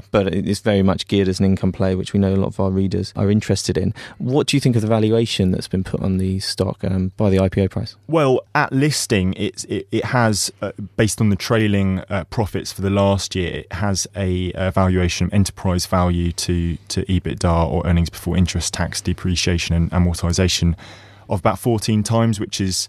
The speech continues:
Speaker 2: pretty much the average for the sector if you include some of the really, really big names in European logistics. Some people have, will probably think that's a little bit toppy. I, I would say, you know, this is a ver-, very strong brand. Its,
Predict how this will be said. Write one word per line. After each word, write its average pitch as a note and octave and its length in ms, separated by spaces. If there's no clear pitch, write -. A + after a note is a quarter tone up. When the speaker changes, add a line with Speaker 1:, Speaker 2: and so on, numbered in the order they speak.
Speaker 2:
pretty D3+ 200
much A#2 220
the A2 60
average G#2+ 400
for - 120
the F#2 140
sector F#2 560
if - 80
you G2 120
include G2 420
some G2 140
of F#2 80
the F#2 40
really, G2 240
really E2+ 160
big F2 220
names F2 340
in F2 220
European F2+ 400
logistics. - 580
Some C3+ 160
people G#2+ 220
have, - 200
will G2 80
probably F#2 260
think - 140
that's E2+ 180
a G2+ 40
little G2+ 160
bit D#2 160
toppy. G#2+ 400
I, C3 160
I D3 60
would C#3+ 120
say, A#2+ 140
you G#2+ 120
know, F#2+ 120
this F#2+ 160
is - 0
a G2+ 60
ver-, G2 180
very F#2 300
strong F#2 400
brand. A#2+ 560
Its, - 200